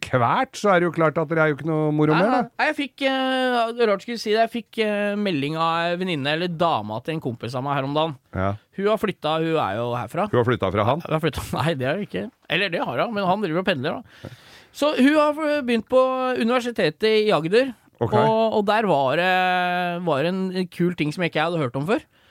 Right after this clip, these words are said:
Speaker 2: Og de har, de har en sånn studentorganisasjon som heter Align Racing,
Speaker 1: Ok.
Speaker 2: som er, eh, det er egentlig flere høyskoler og sånne tekniske høyskoler og universiteter rundt i hele verden, egentlig, som lager formelbil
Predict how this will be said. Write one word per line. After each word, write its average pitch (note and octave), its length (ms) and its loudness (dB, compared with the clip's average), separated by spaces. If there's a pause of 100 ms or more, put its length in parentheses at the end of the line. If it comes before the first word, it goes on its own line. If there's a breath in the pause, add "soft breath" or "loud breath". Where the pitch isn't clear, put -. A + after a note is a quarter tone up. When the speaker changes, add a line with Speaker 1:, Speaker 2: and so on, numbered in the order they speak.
(240 soft breath)
Speaker 2:
Og F#3 100 0
de G3+ 100 2
har, A3+ 320 0
de A3 160 -4
har F#3+ 180 2
en G3 60 -4
sånn G#3+ 160 -4
studentorganisasjon D#3+ 920 -2
som G#3 120 -2
heter F#3 240 -2
Align G3 600 2
Racing, E3+ 460 -2 (400)
Speaker 1:
Ok. F2 100 -4 (160)
Speaker 2:
som A3 160 -2
er, F3 320 2
eh, G3+ 300 0
det A3+ 80 2
er A#3 160 2
egentlig A3 840 -6
flere D#3+ 460 2
høyskoler C3 680 0
og E3+ 240 4
sånne E3+ 180 -4
tekniske C#3 460 -8
høyskoler C#3 400 0
og C#3 60 -2
universiteter D#3 420 -2
rundt C3 260 -4
i D#3 140 0
hele C3+ 160 -2
verden, A#2 300 -4
egentlig, D3 320 -4
som B3 100 0
lager F3+ 560 2
formelbil D3 720 -2